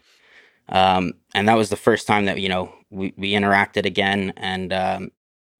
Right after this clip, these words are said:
overall, you know, he wasn't, you know, aggressive towards me. I wasn't aggressive towards him. We were cracking some jokes. So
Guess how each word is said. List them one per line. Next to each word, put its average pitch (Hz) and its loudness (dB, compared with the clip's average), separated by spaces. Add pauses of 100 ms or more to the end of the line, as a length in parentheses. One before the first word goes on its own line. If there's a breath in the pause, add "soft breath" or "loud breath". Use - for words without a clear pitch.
overall, 117 6
you 104 2
know, 101 4
he 107 0
wasn't, 104 0
you 95 -6
know, 90 -4
aggressive 95 0
towards 95 -4
me. 113 4 (320 loud breath)
I 104 0
wasn't 98 0
aggressive 92 0
towards 92 -4
him. 104 2
We 95 0
were 92 2
cracking 98 0
some 92 -4
jokes. 95 0
So 90 -2